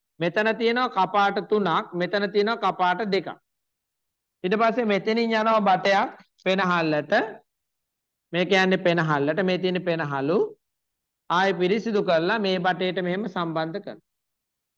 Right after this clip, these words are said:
ඊට පස්සේ මෙතනින් නැවත දේහය පුරා බෙදා හරින තව බටේ. දැන් ඔන්න මං කතන්දරේ කියන්න වෙන්නේ මෙහෙමයි. අපේ ඇඟ ඇතුලේ තියෙන අපිරිසිදු රුධිර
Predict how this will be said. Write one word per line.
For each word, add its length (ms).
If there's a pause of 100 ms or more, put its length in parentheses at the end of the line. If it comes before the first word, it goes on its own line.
(1160)
ඊට 140
පස්සේ 440 (280)
මෙතනින් 520
නැවත 340 (400)
දේහය 420
පුරා 340
බෙදා 320
හරින 320
තව 220
බටේ. 340 (1400)
දැන් 140
ඔන්න 140
මං 140
කතන්දරේ 520
කියන්න 280
වෙන්නේ 280
මෙහෙමයි. 400 (1000)
අපේ 340
ඇඟ 240
ඇතුලේ 420
තියෙන 340
අපිරිසිදු 800
රුධිර 280